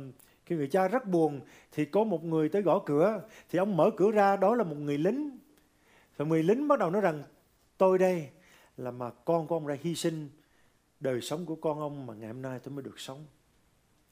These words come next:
Thì, ờ, người cha rất đau buồn, mới hỏi rằng,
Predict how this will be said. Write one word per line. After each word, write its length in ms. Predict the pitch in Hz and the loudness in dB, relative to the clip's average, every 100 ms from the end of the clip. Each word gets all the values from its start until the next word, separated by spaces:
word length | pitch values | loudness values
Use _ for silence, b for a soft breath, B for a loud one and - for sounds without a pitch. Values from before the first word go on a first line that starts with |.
| b b b b b _ _ | b b b b b _ _
Thì, 320 | - 139 131 | -4 -2 0
ờ, 160 | 131 127 120 135 160 - _ _ _ _ _ _ _ _ | -2 -4 -8 -18 -20 -20 _ _ _ _ _ _ _ _
người 120 | 135 127 | -14 -10
cha 160 | 165 151 | -10 -8
rất 180 | 220 220 | -8 -4
đau 240 | 175 156 | -4 -2
buồn, 320 | 151 135 110 98 _ _ _ | -2 -4 -6 -14 _ _ _
mới 180 | 156 175 | -6 -4
hỏi 280 | 156 123 160 | -4 -4 -4
rằng, 280 | 139 120 | -6 -10